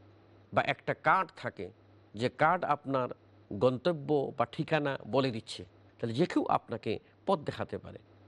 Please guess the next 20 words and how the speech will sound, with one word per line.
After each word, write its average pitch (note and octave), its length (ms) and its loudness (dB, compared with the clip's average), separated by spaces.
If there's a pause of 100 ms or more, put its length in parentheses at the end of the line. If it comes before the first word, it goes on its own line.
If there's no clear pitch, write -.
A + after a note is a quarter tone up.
(200)
আমরা A3+ 220 4
উদাহরণস্বরূপ G3 600 0
বলতে C3+ 260 0
পারি A#2 280 0 (440)
যে A#2 200 0
হজ E3+ 380 0 (600)
বিশ্ব E3 320 0
মুসলিমের C3+ 480 0 (800)
সর্ববৃহৎ C#3 720 0
সম্মেলন A2+ 560 -4 (680)
এবং D#3+ 200 2
একমাত্র G#3+ 440 0
সম্মেলন, A2+ 520 -2 (1040)
এবাদতের D3+ 520 2
উদ্দেশ্যে B2 380 -4
বান্দারা A2+ 400 2
আল্লাহর A2+ 240 0
করে A2+ 280 -2 (140)
হাজির A#2+ 300 0
হন। - 180 -12